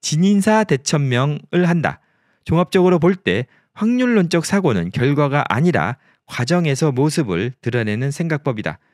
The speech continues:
확률론적 사고를 장착하면 모든 게 내 뜻대로만 되는 것은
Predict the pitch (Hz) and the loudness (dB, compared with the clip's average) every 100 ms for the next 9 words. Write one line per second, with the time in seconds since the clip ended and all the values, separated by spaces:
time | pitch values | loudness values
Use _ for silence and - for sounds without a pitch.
0 | _ _ _ - 220 254 262 247 190 185 | _ _ _ -4 -2 0 2 2 2 0
1 | 175 202 185 180 180 180 - 170 180 170 | 0 0 2 2 2 0 -2 0 0 0
2 | 180 117 80 _ _ _ 143 175 208 170 | 0 -2 -4 _ _ _ 0 2 4 2
3 | 101 87 117 127 - 151 170 147 143 151 | 0 0 0 -2 -4 -4 0 2 2 0
4 | 127 135 131 147 | 0 0 -2 -4